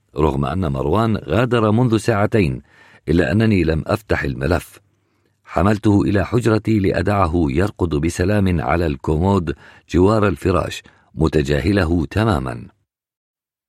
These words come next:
استخرجنا التصاريح اللازمة لأولئك الناس بالعمل، لكن هناك أمر ما غريب بشأنهم. رنت عبارة مروان بأذني مرارا،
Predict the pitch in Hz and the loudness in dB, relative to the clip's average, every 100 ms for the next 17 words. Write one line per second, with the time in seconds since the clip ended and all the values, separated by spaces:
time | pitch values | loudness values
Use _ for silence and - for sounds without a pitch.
0 | _ - 85 127 - 156 139 117 101 90 | _ -10 -6 -4 -2 -2 0 -2 -2 -4
1 | 82 80 101 82 78 90 92 92 87 76 | -2 -2 -2 -4 -2 -2 -2 -4 -2 -4
2 | 67 67 69 - 71 71 65 76 80 69 | -4 -4 -4 -4 -4 -6 -4 -6 -6 -6
3 | 65 62 73 65 65 69 76 - 65 - | -4 -4 -4 -6 -8 -6 -6 -6 -10 -10
4 | 64 82 90 - - 82 69 67 58 64 | -6 -4 -4 -6 -6 -6 -4 -6 -6 -4
5 | 87 85 73 _ _ - 69 67 76 71 | -2 -2 -4 _ _ -12 -6 -6 -6 -6
6 | 71 62 78 95 73 65 65 58 - _ | -6 -6 -8 -6 -6 -6 -8 -12 -18 _
7 | _ _ _ _ _ _ _ _ _ 80 | _ _ _ _ _ _ _ _ _ -2
8 | 92 85 76 78 107 131 110 101 92 87 | 0 0 0 0 2 0 0 0 2 2
9 | 101 101 85 80 92 92 87 82 69 71 | 2 0 0 -2 -2 0 0 0 0 0
10 | 90 71 64 | -2 -2 -6